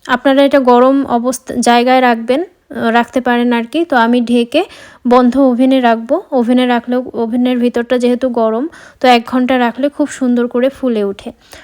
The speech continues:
আমি ফিরে আসলাম এক ঘন্টা পরে। দেখেন ইস্ট কতটা ফুলে গেছে মাশাআল্লাহ। তো এখন আমি ব্রেডটা বানিয়ে নিব।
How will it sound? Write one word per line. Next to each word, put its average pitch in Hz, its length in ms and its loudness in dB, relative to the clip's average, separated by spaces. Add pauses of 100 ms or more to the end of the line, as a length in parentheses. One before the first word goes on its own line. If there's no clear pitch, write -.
(160)
আমি 277 200 4
ফিরে 285 280 4
আসলাম 285 360 2
এক 247 140 0
ঘন্টা 269 300 0
পরে। 269 260 2
দেখেন 247 380 -2
ইস্ট 247 360 -6
কতটা 269 440 -2
ফুলে 262 360 0
গেছে 226 300 -2
মাশাআল্লাহ। 233 680 -4 (2000)
তো - 80 2
এখন 285 300 4
আমি 285 200 8
ব্রেডটা 254 420 4
বানিয়ে 254 380 4
নিব। 262 340 4